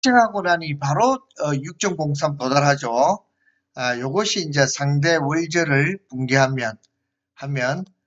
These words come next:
상대는 무조건 월고를 간다. 그랬죠. 이, 여기 이제, 어, 우리가 옵션에서는, 어, 무조건이란 말이 없는데 요 월저에서는 상대 월저를 붕괴하면 상대는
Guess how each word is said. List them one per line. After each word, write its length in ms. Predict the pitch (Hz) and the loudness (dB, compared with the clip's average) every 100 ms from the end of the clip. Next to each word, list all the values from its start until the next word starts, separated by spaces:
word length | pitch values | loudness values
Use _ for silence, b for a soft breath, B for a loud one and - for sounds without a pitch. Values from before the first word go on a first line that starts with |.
| _ | _
상대는 640 | _ - 139 143 180 175 117 - _ _ _ _ | _ -8 -2 2 2 0 -4 -8 _ _ _ _
무조건 680 | 127 147 175 233 226 151 101 _ - | -8 -2 2 0 0 -6 -6 _ -4
월고를 760 | 139 147 139 139 139 190 180 | 0 2 2 0 0 -2 -4
간다. 440 | - 120 120 120 113 - - - | -10 -12 -8 -8 -8 -10 -16 -18
그랬죠. 360 | 123 123 113 | -16 -14 -14
이, 280 | 113 147 180 | -14 -8 -2
여기 240 | 196 190 | 0 0
이제, 260 | 147 135 120 - b b b _ _ - | 0 2 0 0 b b b _ _ -10
어, 420 | 120 120 117 117 | -6 -2 -2 -4
우리가 380 | 139 143 143 131 | -4 0 0 0
옵션에서는, 920 | 175 - 208 190 - 135 131 135 110 _ _ _ _ _ | -4 -2 0 0 -2 0 2 2 0 _ _ _ _ _
어, 140 | 120 120 | -20 -18
무조건이란 880 | 120 135 196 226 220 190 160 139 120 | -10 -6 -6 -4 -2 2 2 0 -2
말이 260 | 120 123 110 | -4 -4 -8
없는데 720 | 127 127 123 113 123 156 202 - | -8 -8 -8 -6 0 0 -2 -8
요 140 | 117 | -8
월저에서는 880 | 117 143 175 190 165 123 - 117 117 107 _ _ _ _ _ | -2 -2 2 4 2 0 -8 -6 -6 -6 _ _ _ _ _
상대 400 | - 131 135 139 | -6 -2 0 2
월저를 600 | 143 147 147 165 190 202 | 2 2 0 2 0 0
붕괴하면 680 | 131 131 123 120 120 117 110 - _ | -6 -4 0 0 0 -8 -10 -12 _
상대는 720 | - 127 127 139 151 160 220 | -18 -12 -8 -6 -4 -2 -4